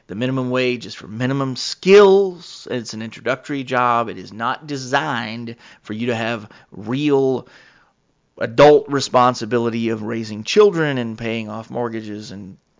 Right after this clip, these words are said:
really being able to set up what you would consider an independent life. Those are minimal jobs at minimum wages, and that's what they're designed to do. And the economy does not support, uh, you know,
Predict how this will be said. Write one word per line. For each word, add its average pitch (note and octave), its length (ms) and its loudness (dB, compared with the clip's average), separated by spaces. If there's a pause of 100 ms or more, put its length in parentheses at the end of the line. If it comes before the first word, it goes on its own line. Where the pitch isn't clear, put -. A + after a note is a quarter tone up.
(180)
really B2 360 -4
being A2 360 -12
able G2+ 260 -14
to - 80 -16
set A2+ 260 -4
up - 240 -8 (480)
what A2+ 220 -8
you B2 80 -8
would G#2+ 140 -8
consider G#2 520 -8
an G#2+ 260 -10
independent G#2+ 580 -10
life. - 560 -14 (140)
Those G#2+ 240 -14
are G2+ 100 -16
minimal A2+ 760 -14 (520)
jobs G#2+ 520 -6
at - 120 -12
minimum G#2 420 -10
wages, G2 600 -16 (580)
and G2+ 100 -14
that's G2 180 -16
what G#2+ 160 -8
they're A2+ 280 -6 (520)
designed A2 460 -10
to A#2 60 -14
do. A#2 360 -2 (460)
And - 180 -16
the F#2+ 80 -12
economy B2+ 440 -2
does G#2 160 -14
not A#2 240 -4
support, - 800 -2
uh, D#2+ 320 -12
you G#2+ 140 -12
know, G2 220 -14